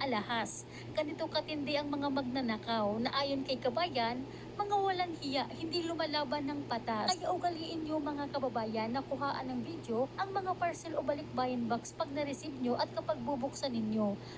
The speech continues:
para may ebidensya kayong maipakita.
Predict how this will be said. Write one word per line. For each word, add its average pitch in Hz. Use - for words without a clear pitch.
para 339
may 311
ebidensya 285
kayong 269
maipakita. 233